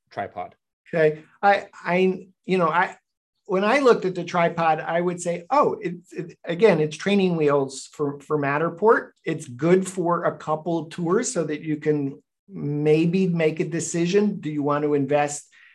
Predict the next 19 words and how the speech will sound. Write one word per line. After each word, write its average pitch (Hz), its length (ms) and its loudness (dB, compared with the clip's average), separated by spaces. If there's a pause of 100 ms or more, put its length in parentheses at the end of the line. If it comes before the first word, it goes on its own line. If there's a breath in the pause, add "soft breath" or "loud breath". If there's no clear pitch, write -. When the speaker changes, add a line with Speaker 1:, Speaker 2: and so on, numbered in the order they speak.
(180 soft breath)
Speaker 2:
in 147 240 2
a, 131 580 0
a - 120 -10
three 175 260 0
hundred 175 300 4
dollar 156 440 6
three 151 220 -4
sixty 151 380 -4
camera, 143 760 2
a 123 60 -8
four 151 280 2
hundred, 147 460 2
a 117 220 -4
thousand 147 500 0
dollar 127 420 0
three 139 200 -8
sixty 135 400 -8
camera, 127 440 -4
or, 127 360 -2